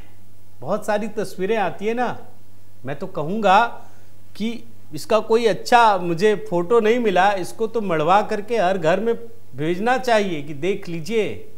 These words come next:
कैसे लोगों की सोच बदलती है।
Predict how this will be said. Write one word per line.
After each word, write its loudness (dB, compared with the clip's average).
कैसे 0
लोगों -4
की -6
सोच -6
बदलती -8
है। -8